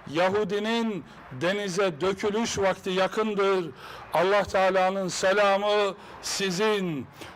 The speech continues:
Aksa'da, Kudüs sokaklarında direnen o mücahit, murabıt kardeşlerimin üzerine olsun. Esselamu Aleyküm ve Rahmetullahi ve Berekatuhu.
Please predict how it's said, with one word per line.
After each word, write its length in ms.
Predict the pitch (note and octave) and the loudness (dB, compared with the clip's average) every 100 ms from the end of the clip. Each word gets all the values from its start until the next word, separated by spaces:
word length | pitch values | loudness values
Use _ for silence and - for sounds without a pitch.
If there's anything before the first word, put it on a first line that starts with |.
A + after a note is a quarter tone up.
| - | -6
Aksa'da, 920 | C#3+ F#3 - - F#3 F3 E3 E3+ D3 A2+ - - - - | 0 0 0 0 2 4 4 2 2 0 -8 -20 -16 -6
Kudüs 340 | G#3 G#3+ G#3 | -4 -2 -4
sokaklarında 960 | - F3+ F#3+ F3 F3 E3+ F3+ F3 E3+ | -2 -2 0 -2 0 -2 0 0 0
direnen 720 | D#3 F3 F3+ F#3 G3+ G3+ G3 D#3 - - - D3+ | 0 0 0 2 2 0 -4 -10 -16 -20 -4 -2
o 40 | |
mücahit, 760 | F3 F3+ E3+ F#3 F3 F#3 F3+ E3+ | 0 -2 2 4 4 2 -2 -4
murabıt 560 | F3 F#3 F3 F3 D#3 | 0 2 2 0 -2
kardeşlerimin 720 | F3 F3 F3+ E3+ F3+ F3+ F3+ F3 | 0 2 0 0 0 0 -2 -4
üzerine 400 | D3+ F3 F3 F#3+ | 0 0 0 0
olsun. 600 | F#3+ F3 G3 F#3 F#3 E3+ - - - | 0 -2 -2 -2 -2 -8 -14 -18 -6
Esselamu 540 | - D#3 F3+ F3+ F#3 F#3 | -4 -2 0 2 2 2
Aleyküm 800 | F3 F#3 G3 - G#3 F#3+ F#3+ E3+ | 2 2 0 0 -2 -2 -2 0
ve 120 | F3 | 2
Rahmetullahi 840 | F3 F3 E3+ E3+ E3 E3+ D#3+ D#3+ | 2 0 -4 -4 0 2 2 2
ve 140 | D#3+ D#3 | 0 2
Berekatuhu. 640 | D3+ C#3+ D3+ C3+ C3+ B2 | 0 0 0 -2 -2 -10